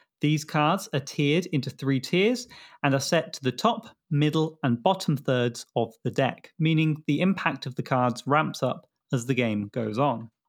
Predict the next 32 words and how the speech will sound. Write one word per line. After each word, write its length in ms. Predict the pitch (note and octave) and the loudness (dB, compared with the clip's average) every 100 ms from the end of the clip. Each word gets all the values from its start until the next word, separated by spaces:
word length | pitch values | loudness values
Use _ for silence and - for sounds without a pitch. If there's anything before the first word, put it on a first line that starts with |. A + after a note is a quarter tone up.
| _ _ _ _ _ _ - | _ _ _ _ _ _ -2
To 80 | C#3 | 2
win 120 | F3+ | 2
the 80 | F#3 | 4
game, 260 | G3+ C4+ | 4 4
you 180 | A#3+ D#3+ | 2 2
must 400 | D#3 D#3 D3+ - | 4 2 0 -2
reduce 340 | C#3 F3 A3 - | 0 2 0 0
the 100 | E3 | 2
nemesis 540 | D3+ D3+ D3 D#3 - | 2 2 0 -2 -4
to 320 | - - C3 | -8 -2 0
zero 320 | A2+ B2 B2 | 2 2 2
health 380 | B2+ E3+ G#3 - - - - | 4 2 0 -6 -20 -20 -4
or 160 | F3 F#3 | 0 0
survive 600 | - D3 C#3+ C#3 C#3 C3 - | 0 0 2 4 2 -2 -2
all 260 | B2 B2 A#2+ | 0 2 2
of 220 | B2 A2 | -2 -2
the 60 | - | -4
cards 420 | C3 A#2 A2+ - A#2+ | 0 0 0 -4 -4
in 80 | |
its 220 | A2+ - - | -2 -4 -4
deck. 480 | - D#3 - - - _ - | 0 0 -2 -18 -20 _ -2
You 100 | C3+ | 0
lose 400 | D3+ E3+ A#3+ A#3+ - - | 2 4 2 -2 -14 -4
if 200 | C#3 C3 - | -2 -2 0
all 180 | D#3 | 2
the 80 | D#3+ | 4
mages 420 | D3 C#3+ C3+ C#3 | 4 2 2 0
are 120 | - B2 | 0 0
reduced 340 | A#2 D3 C#3+ | 2 0 -2
to 100 | C#3+ | -2
zero 280 | C3+ D#3 D#3+ | 2 2 4
health 340 | F#3 A3 A3 | 2 2 -2